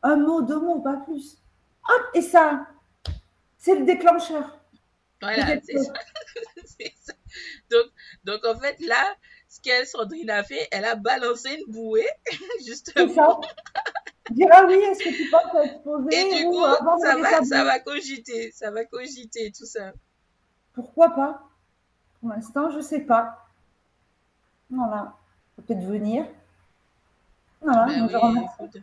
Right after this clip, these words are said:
Speaker 1: Oui. Après, je, voilà. J'ai pas non plus une collection <laughs> immense de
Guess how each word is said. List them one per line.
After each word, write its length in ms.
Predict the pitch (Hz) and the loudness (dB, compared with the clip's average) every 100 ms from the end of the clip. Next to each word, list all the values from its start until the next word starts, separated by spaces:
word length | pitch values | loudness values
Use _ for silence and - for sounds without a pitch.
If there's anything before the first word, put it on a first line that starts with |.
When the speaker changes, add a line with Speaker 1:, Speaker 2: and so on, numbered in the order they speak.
| - | -4
Speaker 1:
Oui. 480 | 294 403 381 294 - - _ _ - | -2 -2 -2 -2 -4 -10 _ _ -6
Après, 320 | 196 381 370 | 4 8 8
je, 60 | |
voilà. 720 | 294 262 294 285 220 233 - - _ _ | 8 8 8 6 4 2 -8 -18 _ _
J'ai 140 | 220 | 2
pas 180 | 277 339 | 10 10
non 140 | 311 269 | 10 6
plus 160 | 339 | 4
une 180 | 311 254 | 4 4
collection 640 | - 262 254 - - 294 330 | 4 4 4 0 -8 2 6
<laughs> 60 | 370 330 285 - 339 339 - - _ - - - - - _ - 339 339 - - _ - | 8 6 6 2 0 -4 -8 -20 _ -8 -6 -10 -10 -20 _ -2 0 -2 -10 -16 _ -10
immense 500 | - - 330 330 | -10 4 6 6
de 80 | 254 | 2